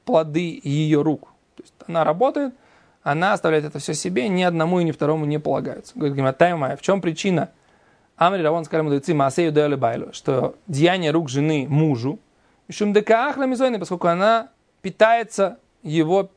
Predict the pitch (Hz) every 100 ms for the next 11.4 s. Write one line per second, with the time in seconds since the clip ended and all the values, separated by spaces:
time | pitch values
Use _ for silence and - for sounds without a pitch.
0 | _ 170 156 175 175 139 135 220 _ _
1 | _ _ - 175 302 269 151 220 269 196
2 | 175 175 165 165 160 214 196 156 143 147
3 | - 151 180 - _ - 214 190 170 151
4 | - 151 143 139 143 156 202 190 170 151
5 | 160 196 190 156 170 190 175 165 165 208
6 | 202 214 - 180 151 185 170 143 147 135
7 | 151 151 151 165 190 330 214 247 _ -
8 | _ - 220 226 240 233 277 226 214 220
9 | 202 185 185 180 - 165 185 185 165 151
10 | 151 196 208 208 208 208 226 - 175 165
11 | 151 143 131